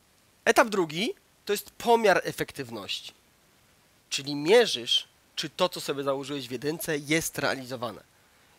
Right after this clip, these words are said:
Jak możesz to zrobić? No, chociażby poprzez raport oceny z D K J-u. Widzisz, czy dany pracownik, dany konsultant osiągnął poziom siedemdziesięciu procent, czy nie.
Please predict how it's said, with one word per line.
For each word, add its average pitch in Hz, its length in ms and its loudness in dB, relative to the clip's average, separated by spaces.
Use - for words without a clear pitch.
Jak 180 260 6
możesz 196 280 -8
to 180 120 -10
zrobić? 143 440 -6
No, 605 200 4
chociażby 208 440 0
poprzez 190 380 -6
raport 165 440 6
oceny 147 300 -4
z 127 40 -12
D 135 100 -2
K 127 120 0
J-u. 113 320 -10
Widzisz, 135 460 -6
czy 143 140 -8
dany 135 260 0
pracownik, 127 560 -8
dany 131 200 -2
konsultant 131 500 -8
osiągnął 143 440 -2
poziom 123 260 -12
siedemdziesięciu 117 500 -12
procent, 120 360 -12
czy 123 140 -8
nie. 92 200 -8